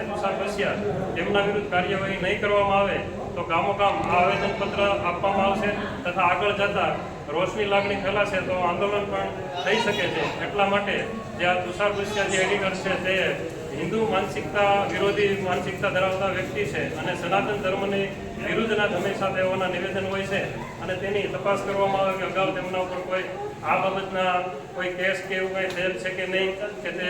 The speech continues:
ગુનાહિત પ્રવૃત્તિ ધરાવે છે કે નહીં, તેની પણ તપાસ કરવામાં આવે. અને આ જે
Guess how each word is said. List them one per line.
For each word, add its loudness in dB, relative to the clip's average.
ગુનાહિત 0
પ્રવૃત્તિ -4
ધરાવે 2
છે -2
કે -2
નહીં, -4
તેની -2
પણ -4
તપાસ -6
કરવામાં 0
આવે. -2
અને 0
આ 6
જે 4